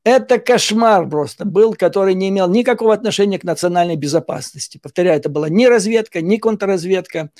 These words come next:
И они, не надо им не было, не проводить было никакой, никакой, никаких комбинаций, никаких операций. Они приходили к человеку на встречу,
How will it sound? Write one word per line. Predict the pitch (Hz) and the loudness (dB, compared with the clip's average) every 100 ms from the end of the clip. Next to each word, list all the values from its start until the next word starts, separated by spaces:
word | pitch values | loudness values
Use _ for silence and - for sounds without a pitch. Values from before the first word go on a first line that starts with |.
| - - - | -20 -20 -12
И | - | 0
они, | 190 254 269 - _ _ _ - | 4 4 2 -2 _ _ _ 0
не | 220 | 2
надо | 254 262 | 4 2
им | 262 | 2
не | 247 247 | 2 2
было, | 240 226 | 2 2
не | 220 220 185 | 2 -2 -4
проводить | 196 196 202 214 | -2 0 0 0
было | 196 196 | 0 0
никакой, | 185 190 196 - 208 208 196 185 - | 0 -2 -4 -2 0 0 -4 -8 -8
никакой, | 175 165 180 180 208 208 202 196 | -6 -2 -4 2 2 2 -2 -6
никаких | 190 196 226 | -4 -2 -2
комбинаций, | 214 208 190 202 208 151 - 143 | 0 0 2 4 4 2 -2 -10
никаких | 147 185 175 226 | -6 -4 -2 -2
операций. | 165 220 180 156 139 - 143 | -2 0 2 2 0 -8 -8
Они | 165 | -8
приходили | 160 160 190 202 190 | -8 -4 -4 -2 -2
к | 143 | -2
человеку | - 165 165 147 | 0 2 2 -2
на | 151 147 139 | -8 -8 -10
встречу, | - 190 247 - 220 | -6 -2 -2 -2 -6